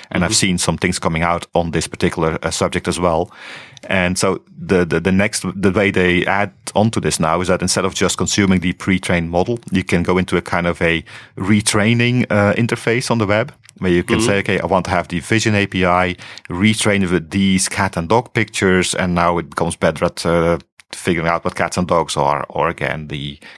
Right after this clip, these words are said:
Speaker 1: crash tests, or, uh, whatever you want. So the big guys, the, the, the, the, the, the, the Facebooks, well, not Facebook, 'cause they don't really give the, uh, uh, models for consumption, but, uh, Microsoft,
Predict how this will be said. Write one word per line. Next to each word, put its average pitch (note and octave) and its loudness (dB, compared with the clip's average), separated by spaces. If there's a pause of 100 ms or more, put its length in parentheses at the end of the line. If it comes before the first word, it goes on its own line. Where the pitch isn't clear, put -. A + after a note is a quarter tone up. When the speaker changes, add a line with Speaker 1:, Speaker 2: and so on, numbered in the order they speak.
Speaker 1:
crash - -2
tests, D2 -4
or, C2 0
uh, C2 -2
whatever C#2+ -4
you C#2+ -6
want. - -4 (260)
So E2+ 0
the E2+ -2
big G#2+ 0
guys, E2 0
the, D#2 0
the, D2+ 0
the, C#2+ -2
the, - -4
the, - -8
the, - -6
the - -2
Facebooks, - -2
well, D#2+ 0
not F2+ 0
Facebook, - -4
'cause C#2+ -2
they D2+ -4
don't D#2+ -2
really D2+ -4
give - -4
the, D2+ -2
uh, C#2+ -2 (560)
uh, A#1+ -2
models E2+ 0
for E2+ 0
consumption, E2 -2
but, D#2+ -4
uh, D#2 -2
Microsoft, E2 -2